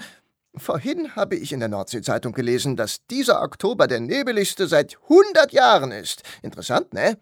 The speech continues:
Das war sicher die Topmeldung in der Nordsee-Zeitung, murmelte ich und betrachtete die dünnen Nebelschwaden, die so langsam vor dem Küchenfenster vorbeizogen,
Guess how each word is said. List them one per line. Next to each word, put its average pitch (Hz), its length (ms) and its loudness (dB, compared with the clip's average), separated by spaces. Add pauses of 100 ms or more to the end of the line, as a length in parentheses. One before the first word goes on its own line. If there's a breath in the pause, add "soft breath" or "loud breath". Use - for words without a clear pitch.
(1300)
Das - 300 -6
war 101 140 -6
sicher 101 260 -8
die 107 160 -10
Topmeldung 78 600 -12
in 57 60 -16
der 78 100 -10
Nordsee-Zeitung, - 840 -10 (440 loud breath)
murmelte 107 540 -4
ich 98 260 -6
und 98 140 -8
betrachtete 113 680 -8
die 104 160 -12
dünnen 117 320 -4
Nebelschwaden, 107 920 -4 (480 loud breath)
die 127 80 -6
so 135 160 -4
langsam 147 460 -6
vor 135 160 -10
dem 123 160 -8
Küchenfenster 135 680 -8
vorbeizogen, 135 760 -4